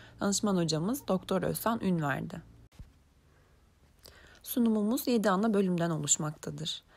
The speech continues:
İlk önce ben çözümlemeyi amaçladığımız mühendislik probleminden ve bu problem için literatürde bulunan benzer çözümlerden bahsedeceğim. Daha sonra Selin, projemizde kullandığımız yöntemlerden ve bu yöntemleri kullanarak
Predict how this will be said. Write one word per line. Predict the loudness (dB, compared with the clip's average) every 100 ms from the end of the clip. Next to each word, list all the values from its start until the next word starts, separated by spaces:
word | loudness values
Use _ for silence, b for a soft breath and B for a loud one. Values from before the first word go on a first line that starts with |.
| b b
İlk | -4 -2
önce | 0 0 2 0
ben | 0 -2 -4
çözümlemeyi | -2 0 2 0 0 0
amaçladığımız | 0 2 2 0 -2 -2 -2 -2
mühendislik | 2 2 2 -2 -6 -4
probleminden | 0 0 0 -2 -2 -2 -4 -6 B B -8
ve | -8
bu |
problem | -2 0 2 2 0
için | 0 0 0
literatürde | 2 2 2 0 0 0
bulunan | 2 2 4 4
benzer | 6 6 6 4
çözümlerden | 4 4 4 4 4 2 0
bahsedeceğim. | -2 -4 -4 -4 -4 -6 -6 _ B B B B B
Daha | 0
sonra | 2 2 2
Selin, | 2 -2 -2 -4 -6 B B -4
projemizde | 0 2 4 2 0
kullandığımız | -2 0 2 2 2 -2 -2 -2
yöntemlerden | -2 -2 -2 0 0 0 0 0 2
ve | 0
bu | 2
yöntemleri | 2 2 0 0 0 -2
kullanarak | -2 -2 0 0 -2